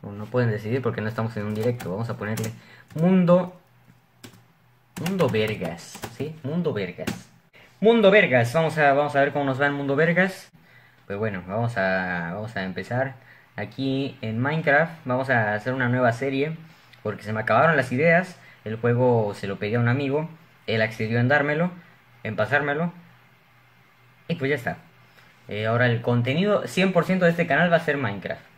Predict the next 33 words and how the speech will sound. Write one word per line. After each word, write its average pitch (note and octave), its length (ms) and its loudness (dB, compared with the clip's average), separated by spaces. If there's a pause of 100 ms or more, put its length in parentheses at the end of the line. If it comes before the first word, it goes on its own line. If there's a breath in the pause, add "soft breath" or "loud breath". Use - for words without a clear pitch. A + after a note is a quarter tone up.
(460)
Así, F2 300 -10 (400)
no G2 80 -6
es F#2+ 80 -6
cierto, E2+ 220 -6
no F2 80 -4
es F2 100 -4
cierto. F2 240 -6 (360 loud breath)
No, C#3+ 120 0
no, D#3 80 2
no, D#3+ 120 2
¿cómo D#3 120 2
creen, C#3 220 -2
amigos? F#2+ 280 -8 (440 loud breath)
Vamos C#3+ 160 0
a - 20 -4
seguir D#3 160 2
teniendo D#3+ 200 2
el D#3 60 0
mismo D#3+ 160 0
contenido C#3+ 320 -2
de D3+ 100 4
siempre, F3+ 360 0
pero A#2 180 2
bueno, G2+ 200 -2 (400 loud breath)
eh, F#2+ 100 -6
me G2+ 80 -4
apetecía A2 440 -2
jugar C#3+ 180 2
Mine-, D3+ 240 0
mira F3+ 300 2
dónde F#3+ 240 -2
me C3+ 140 0
pusieron. F3 680 -4